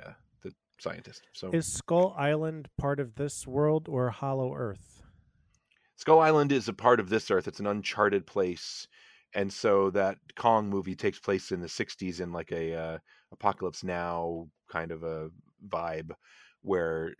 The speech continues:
Speaker 1: you know, some of the, some scientists go and, and discover it, basically.
Speaker 2: How is that girl left from the sixties?
Speaker 1: Uh,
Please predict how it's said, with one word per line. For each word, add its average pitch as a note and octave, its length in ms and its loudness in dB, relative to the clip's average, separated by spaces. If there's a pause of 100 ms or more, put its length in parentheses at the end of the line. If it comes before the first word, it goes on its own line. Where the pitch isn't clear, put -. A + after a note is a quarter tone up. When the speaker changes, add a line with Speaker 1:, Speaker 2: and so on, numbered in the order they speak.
(140)
Speaker 1:
you F#2 120 -6
know, D#2+ 80 -10
some E2+ 280 -10
of D#2+ 60 -8
the, E2 80 -8
some - 340 -10
scientists D#2+ 580 -6
go D#2 300 -4
and, D2+ 300 -8
and D#2 160 -12
discover D2+ 440 -12
it, - 120 -12
basically. - 440 -16 (400)
Speaker 2:
How D3+ 280 -2
is C#3 120 -2
that C#3 320 -4
girl E3+ 340 0
left A2+ 320 -6
from C3 200 -8
the A#2 100 -6
sixties? - 720 -12 (760)
Speaker 1:
Uh, A2 340 8